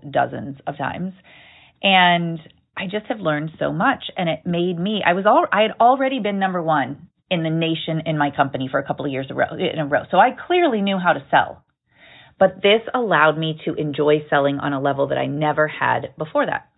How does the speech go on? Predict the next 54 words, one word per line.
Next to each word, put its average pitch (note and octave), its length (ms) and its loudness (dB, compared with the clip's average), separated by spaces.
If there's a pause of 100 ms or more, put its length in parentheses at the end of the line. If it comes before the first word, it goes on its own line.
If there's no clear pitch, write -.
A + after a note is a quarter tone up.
So E3+ 420 4
I, E3 340 0
I D#3+ 140 0
really F3 320 -2
was D#3 160 -4
like, C#3+ 180 -2 (440)
"Okay, F3+ 320 -2
number D3+ 240 -2
one, G3+ 340 2 (580)
I G#3 100 4
want G3 120 2
to E3 40 0
meet D#3+ 160 -6
Phil. C#3+ 240 0 (1000)
Number F#3 220 0
two, A3 380 2 (640)
I B3 60 6
want D4+ 100 2
to A3 80 0
work A3 180 2
with D3+ 140 -6
Phil. - 200 -6 (140)
Like, F3 180 4 (260)
how A3 160 2
can C#4 80 0
I C4+ 80 2
be A3 120 -4 (140)
trained F#3+ 340 0
by C3+ 180 4
him? C#3 300 -6
How G3+ 120 4
can B3 160 0
I A#3+ 100 2
be, F#3 460 -2 (280)
like, F#3 160 4
can A3 120 0
I A3 120 4
bring F#3+ 280 0
him G#3 180 -2
into G3 220 0
my D#3+ 180 0
<laughs> - 220 -12
corporate - 340 0
company F#3+ 400 -4
to E3 60 -6
do D#3+ 200 -2
a D3+ 60 -2
training E3 500 -4
for F2+ 160 -8
us?" - 160 -8
Right? E3 300 4
I F#3 80 6
was G3 160 -2
just G3 140 -8